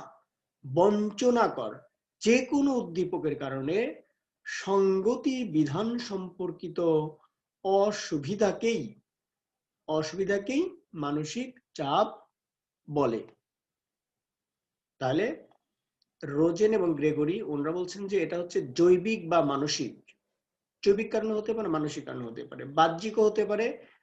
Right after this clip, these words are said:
আবার এটা ইন্টারনাল অভ্যন্তরীণ হতে পারে এবং অনিষ্টিক-, অনিস-, অনিষ্টকর, এটা ইষ্টকর নয়, এটা মারাত্মক ক্ষতিকর, বঞ্চনাকর।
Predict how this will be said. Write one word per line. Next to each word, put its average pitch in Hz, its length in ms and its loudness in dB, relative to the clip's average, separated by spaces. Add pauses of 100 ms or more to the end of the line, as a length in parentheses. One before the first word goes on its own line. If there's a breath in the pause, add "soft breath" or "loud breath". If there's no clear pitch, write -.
(120)
আবার 151 220 0
এটা 160 240 0 (360)
ইন্টারনাল 170 520 0
অভ্যন্তরীণ 185 580 2
হতে 127 240 -4
পারে - 220 -14 (680)
এবং 208 240 0 (160)
অনিষ্টিক-, 226 680 2
অনিস-, 196 360 4
অনিষ্টকর, 180 600 0
এটা 196 160 0
ইষ্টকর 196 460 0
নয়, 147 140 2
এটা 156 300 -2 (260)
মারাত্মক 165 840 -2 (260)
ক্ষতিকর, - 560 -2 (440)
বঞ্চনাকর। 190 760 2